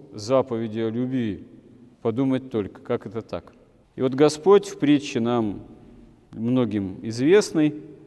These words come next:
читающим Евангелие, слушающим за богослужение, о неком добром самарянине,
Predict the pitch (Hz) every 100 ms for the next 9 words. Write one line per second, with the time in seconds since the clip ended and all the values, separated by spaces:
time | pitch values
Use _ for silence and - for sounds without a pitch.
0 | - - - _ - - - 147 156 143
1 | - 123 127 127 127 120 110 113 110 104
2 | 98 104 - - _ _ - 113 127 151
3 | 151 131 120 - 110 110 110 107 113 -
4 | 120 107 120 113 110 107 98 - - -
5 | - _ _ - 107 127 139 127 117 123
6 | 147 123 113 - 120 120 131 185 190 185
7 | 175